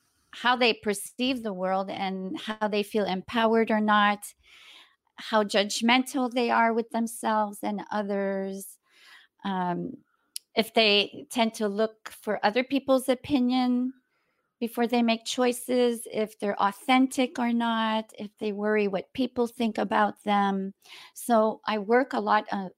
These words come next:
on their perceptions of themselves and the world and others.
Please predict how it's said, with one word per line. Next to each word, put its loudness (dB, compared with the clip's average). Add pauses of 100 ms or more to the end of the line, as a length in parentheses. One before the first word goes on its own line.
(120)
on -2
their 2
perceptions -2 (1080)
of -4
themselves 2
and -2
the -4
world 0
and -6
others. -8